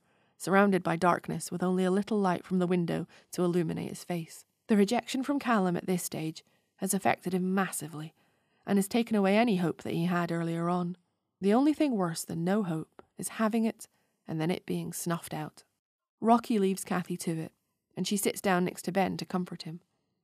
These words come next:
It's very sweet, Kathy calling him her beautiful boy as he rests against her, tears leaking out. It's also very sad to see Ben back in the darkness, that little glimmer of happiness gone.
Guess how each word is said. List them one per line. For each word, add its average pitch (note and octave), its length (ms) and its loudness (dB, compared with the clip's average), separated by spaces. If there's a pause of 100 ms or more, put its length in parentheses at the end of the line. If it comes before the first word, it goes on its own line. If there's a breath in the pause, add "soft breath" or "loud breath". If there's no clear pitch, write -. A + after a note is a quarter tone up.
(640)
It's A3 180 -4
very F3 240 -2
sweet, - 460 -10 (520)
Kathy G#3 340 -2
calling F#3 380 2
him F#3 220 0
her F3 140 -4
beautiful F#3 400 -2
boy E3+ 360 -4 (340 soft breath)
as E3 120 -4
he E3+ 80 0
rests E3 320 -2
against E3 380 -6
her, E3+ 200 -6
tears F3+ 360 -2
leaking E3+ 280 -6
out. E3+ 300 -10 (320)
It's F3+ 160 -2
also G3 280 4
very G3+ 320 6
sad D#3+ 360 -4
to E3+ 80 -6
see F#3 180 0
Ben E3+ 280 2
back D#3+ 240 -4
in F3 60 -4
the E3+ 80 -2
darkness, - 600 -8 (640)
that - 140 -2
little F#3+ 260 0
glimmer F3+ 400 2
of E3 100 -2
happiness E3 500 -6
gone. E3+ 340 -2